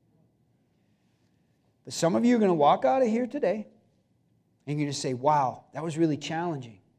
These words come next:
And you're gonna go back to doing exactly what you've been doing, and you will not allow God to transform you or renew your mind because you're gonna continue to do the same things, convincing yourself that it's okay.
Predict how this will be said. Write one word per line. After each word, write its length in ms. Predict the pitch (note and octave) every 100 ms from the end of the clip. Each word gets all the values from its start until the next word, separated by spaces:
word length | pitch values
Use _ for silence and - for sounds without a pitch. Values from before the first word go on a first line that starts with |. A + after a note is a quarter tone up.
| _ _ _ _ _
And 100 | B2
you're 120 | D#3+
gonna 160 | F#3+ G#3+
go 120 | A3
back 520 | G#3+ F3+ E3 D#3 -
to 60 | D3
doing 260 | C#3 C#3+ C3
exactly 880 | A#2 A#2 G#2 D3 E3+ - C4 C4 - _ _ _ _
what 200 | C#3+ -
you've 200 | C3 A2+
been 240 | C#3+ G#3 G#3+
doing, 420 | F#3+ F3+ F3+ - _ _ _ _ _ _ _
and 140 | B2 B2
you 80 |
will 160 | A#2+ B2+
not 380 | B2 D#3 G3 -
allow 280 | D3+ D#3 D#3
God 380 | D3 C#3+ C#3+ C#3+
to 40 | A#2
transform 540 | C#3+ C#3+ D#3+ - D#3 D3+
you 140 | D3
or 100 | C3+
renew 220 | B2 C3+
your 180 | C#3+ D3+
mind 380 | D3 B2 A#2 A2+ _ _ _ _ _ _ _ _ -
because 300 | C3+ C#3 B2+
you're 80 | B2+
gonna 160 | B2+
continue 420 | B2+ B2 C#3 B2
to 80 | A#2+
do 140 | A#2+ A#2
the 80 |
same 320 | A#2 C3 D#3 F#3
things, 320 | C#3 C3 C3+
convincing 580 | - A#2+ A#2+ D3 D3+ E3
yourself 560 | F3+ D#3 C#3+ B2+ -
that 100 | A#2+
it's 200 | B2 A#2+
okay. 340 | A#2+ A#2+ A2